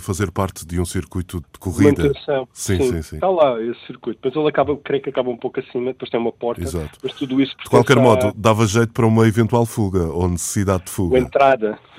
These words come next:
Speaker 1: Ou
Speaker 2: <laughs> Entrada e
Speaker 1: entrada.
Speaker 2: saída.
Speaker 1: Ou entrada
Speaker 2: Tem que dar
Speaker 1: discreta,
Speaker 2: contas.
Speaker 1: exatamente.
Speaker 2: Sim,
Speaker 1: <laughs>
Speaker 2: eh, eh, era, era um, era um negociante cá, e são, eh, portanto, essa família Carregal, depois cá, eh, liga-se com uma que é a Marcos Bastos, e acabam por ser antepassados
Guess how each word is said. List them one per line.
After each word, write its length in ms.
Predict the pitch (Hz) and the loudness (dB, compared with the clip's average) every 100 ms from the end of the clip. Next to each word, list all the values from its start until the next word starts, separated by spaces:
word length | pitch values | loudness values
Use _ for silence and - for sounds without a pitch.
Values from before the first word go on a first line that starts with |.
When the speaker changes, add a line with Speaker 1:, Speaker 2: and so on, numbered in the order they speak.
| - 101 135 | -6 2 4
Speaker 1:
Ou 200 | 104 107 | 6 4
Speaker 2:
<laughs> 0 | |
Entrada 0 | |
e 20 | |
Speaker 1:
entrada. 340 | - 95 82 | 4 2 0
Speaker 2:
saída. 440 | 127 120 127 127 135 | 0 0 0 0 0
Speaker 1:
Ou 160 | 101 107 | 2 0
entrada 320 | 107 98 98 | 2 0 0
Speaker 2:
Tem 20 | |
que 140 | - 101 | 0 0
dar 80 | 87 | 2
Speaker 1:
discreta, 180 | 123 87 | 0 2
Speaker 2:
contas. 120 | 131 95 131 85 | 2 2 0 -4
Speaker 1:
exatamente. 240 | 73 - _ _ _ - - | -8 -14 _ _ _ -18 -6
Speaker 2:
Sim, 240 | 110 107 | -2 0
Speaker 1:
<laughs> 80 | 123 | 0
Speaker 2:
eh, 140 | 117 110 | 0 0
eh, 220 | 120 113 107 | 0 0 0
era, 220 | 117 123 | 0 0
era 180 | 123 117 | -2 -2
um, 60 | 113 | -2
era 160 | 113 117 | -2 -2
um 20 | |
negociante 600 | 120 127 127 151 180 - | -2 -4 -4 -2 -2 -4
cá, 240 | - 135 147 _ _ - | -2 -2 -4 _ _ -16
e 60 | - | -6
são, 240 | 156 123 104 | -2 -2 -2
eh, 320 | 117 110 101 | 0 0 -2
portanto, 360 | - - 98 98 | -6 -6 -6 -6
essa 80 | - - | -10 -8
família 200 | 113 101 | -6 -4
Carregal, 400 | 117 104 123 104 | -6 -2 0 0
depois 260 | - 107 117 - | -2 -14 -14 -4
cá, 220 | 110 107 | 0 0
eh, 220 | 95 64 98 104 | -2 -6 -8 -6
liga-se 300 | 107 107 - | -6 -6 -8
com 360 | - 98 95 90 | -6 -2 -2 -4
uma 340 | 95 95 92 | -4 -2 -4
que 160 | - 98 | -6 -6
é 20 | |
a 40 | |
Marcos 280 | 98 101 - | -4 -6 -6
Bastos, 460 | 117 143 156 - - - - - | 0 0 0 -6 -14 -14 -20 -6
e 120 | 135 | -2
acabam 420 | 135 156 139 135 131 | 0 4 4 4 -2
por 80 | - | -2
ser 200 | 143 135 | 2 2
antepassados 640 | 131 - 135 151 143 135 | 2 -6 -4 0 -2 -2